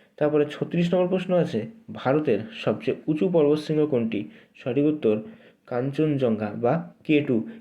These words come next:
কিন্তু একটা প্রশ্ন মনে রাখ-, এ, ঠিক আছে। তারপরে এটা দেখো, সাঁইত্রিশ নম্বর প্রশ্ন আছে যে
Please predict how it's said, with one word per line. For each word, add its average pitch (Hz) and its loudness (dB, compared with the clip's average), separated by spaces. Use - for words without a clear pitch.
কিন্তু 170 2
একটা 165 0
প্রশ্ন 170 2
মনে 143 2
রাখ-, 113 -2
এ, 131 -4
ঠিক 175 0
আছে। 113 -4
তারপরে 127 -8
এটা 143 -6
দেখো, 131 -2
সাঁইত্রিশ 170 -2
নম্বর 202 2
প্রশ্ন 196 0
আছে 135 2
যে 110 0